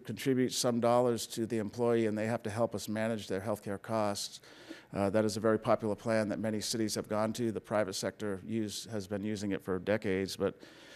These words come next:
um, uh, uh, this, the highlight for the city, for our costs, is that, uh, police medical insurance premiums paid by the city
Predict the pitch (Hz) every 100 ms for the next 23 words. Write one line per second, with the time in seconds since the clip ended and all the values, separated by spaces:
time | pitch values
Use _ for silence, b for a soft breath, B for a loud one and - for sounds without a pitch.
0 | B B 104 104 104 101 - - - 110
1 | 107 - 107 98 107 - 127 113 123 131
2 | 135 127 - 110 - 147 139 113 117 104
3 | 113 - 120 107 104 110 107 92 - _
4 | _ 110 101 - 123 131 143 139 113 123
5 | 123 117 110 - 117 107 - - 135 117
6 | 110 104 - 123 110 107 101 - 131 127
7 | 131